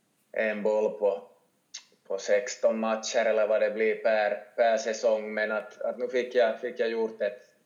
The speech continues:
ett nollmål på en bra, mycket bra hörna av, av det här, um, Tony Björk, så från, från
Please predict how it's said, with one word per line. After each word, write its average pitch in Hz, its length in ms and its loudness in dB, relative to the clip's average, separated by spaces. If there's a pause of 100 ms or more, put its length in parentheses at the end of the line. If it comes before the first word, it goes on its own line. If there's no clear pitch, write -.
(160)
ett 113 200 -2
nollmål 104 560 4
på 104 60 0
en 101 120 -2
bra, 101 520 2 (280)
mycket 123 440 0
bra 107 260 4
hörna 101 560 2
av, 87 140 -6 (580)
av 95 220 0
det 95 100 2
här, 92 460 2
um, 90 60 -8 (640)
Tony 101 280 2
Björk, 101 420 2
så 92 260 0 (600)
från, 120 360 2 (200)
från 120 400 -2